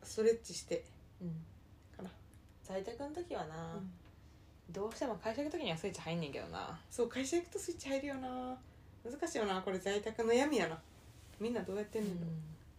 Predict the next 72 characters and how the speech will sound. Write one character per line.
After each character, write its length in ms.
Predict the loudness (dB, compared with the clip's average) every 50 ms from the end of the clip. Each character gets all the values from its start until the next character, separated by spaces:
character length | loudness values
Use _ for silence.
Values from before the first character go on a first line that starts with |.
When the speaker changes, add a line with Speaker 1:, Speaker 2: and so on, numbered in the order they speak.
| -20 -20 -20 -20 0 4
Speaker 2:
で 80 | 4
も 80 | 6 6
さ、 120 | 6 4 2
実 100 | 2 0
際 120 | 2 0 0
一 40 | 4
人 180 | 4 6 6 8
暮 120 | 8 8
ら 60 | 6
し 80 | 4 4
で、 140 | 4 4 4
今 220 | 8 10 10 10
私 260 | 10 10 6 4 6
ら 140 | 6 8 8
ワ 140 | 8 6 6
ン 80 | 6 6
ル 100 | 6 6
ー 40 |
ム 100 | 6 4
っ 20 | 0
て 100 | -2 -6
い 20 |
う 40 | -8
か、 60 | -8 -10 -12 -8
一 120 | -6 -4
つ 40 | -2
部 80 | 0 2
屋、 120 | 2 2 0 -4 -12 -16 -18 -18 -16 -16 -16 -16 -16 -18 -18 -2
一 160 | 0 0 2
つ 60 | 2
の 120 | 2 0 0
部 60 | 2
屋 140 | 0 0 0
に 320 | 2 0 0 0 0 -4 -10 -16 -18 -18 -18 -18 -10 6
ベ 100 | 8 10
ッ 80 | 10 10
ド 60 | 6
と 80 | 2 0
か 100 | 0 0
机 220 | -2 0 0 2
と 100 | 2 2
か 60 | 2
置 80 | 0 0
い 20 | 2
て 60 | 0
る 60 | 0
わ 80 | 0 -2
け 120 | -4 -10
や 40 | -12
ん 40 | -12
か。 260 | -4 -2 -2 -2 -2 0
こ 120 | 4 8 10
れ 100 | 10 12
が 120 | 12 10
分 140 | 8 8 8
け 100 | 8 6
ら 100 | 8 8
れ 100 | 8 6
て 100 | 6 4
た 100 | 4 6
ら 160 | 6 6 4
入 220 | 2 2 2 2
る 80 | 2 2
と 80 | 2 -2
思 200 | -2 -2 -2 -4
う？ 60 | -6 -8 -12 -16 -20 -20 -20 -20 -18 2 8
Speaker 1:
分 180 | 8 8 10
け 140 | 10 12 12
ら 120 | 12 12 12
れ 100 | 12 10
て 100 | 12
る 60 | 12